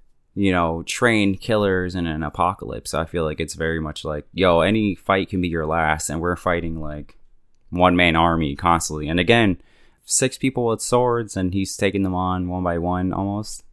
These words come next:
So it's like, ah, I don't know. I don't know. It could go either way for me. And then, oh, the Baron comes out after he kills everybody. And she's like,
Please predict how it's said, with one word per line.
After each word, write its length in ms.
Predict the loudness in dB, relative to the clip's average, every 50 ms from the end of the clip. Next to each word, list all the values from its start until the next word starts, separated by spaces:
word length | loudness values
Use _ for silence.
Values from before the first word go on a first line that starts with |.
| -18 -10
So 120 | -6 -6
it's 100 | -6 -6 -4
like, 80 | 0
ah, 300 | 2 2 4 4 4 4
I 20 | 4
don't 100 | 2 0
know. 80 | -4 -8 -14 -20 -20 -20 -20 _ _ _ _ _ _ _ -20 -20 -12 -4 4 6
I 140 | 8 8
don't 140 | 8 8 6
know. 80 | 4 2
It 60 | 2
could 140 | 2 2 4
go 80 | 4
either 220 | 4 4 4 2 2
way 140 | 2 2 2
for 100 | 0 -2
me. 200 | -2 -2 -4 -6 -12 -20 -20 -20 -20 -20 -20 -20 -20 _ -20 -20 _ -20 _ -20 -12 -12 -12 -12 -14 -20 -20 -20 -20 -10 -2
And 160 | 2 4 6
then, 720 | 8 8 8 6 6 6 4 4 4 2 2 0 -2 -4 -8 -16 -20 -20 -20 -20 _ _ _ _ _ _ 6
oh, 240 | 8 10 12 12 10
the 80 | 8 8
Baron 380 | 8 8 8 10 8 6 4
comes 260 | 4 2 0 2 4
out 280 | 4 4 4 4 2 2
after 300 | 4 2 2 2 2 0
he 240 | 0 0 -2 -2 -4 -10 _ _ _ _ -16 -4
kills 300 | 2 4 4 4 4 2
everybody. 520 | 0 -2 0 -2 -2 -2 -4 -4 -6 -10 -10 -12 -10
And 100 | -8 -6
she's 240 | -4 -2 -2 -2 -2
like, 260 | -2 -4 -4 -6 -8